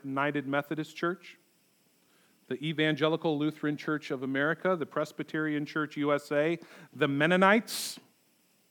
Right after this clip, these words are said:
This is exactly how it goes, over and over and over again. We see this pattern play out over and over and over again.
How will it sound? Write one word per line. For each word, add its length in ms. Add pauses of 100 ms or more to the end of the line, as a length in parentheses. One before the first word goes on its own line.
(480)
This 120
is 160
exactly 760
how 220
it 160
goes, 440 (360)
over 600
and 300
over 580
and 320
over 720
again. 600 (1900)
We 100
see 180
this 180
pattern 400
play 260
out 280
over 440
and 260
over 460
and 240
over 380
again. 300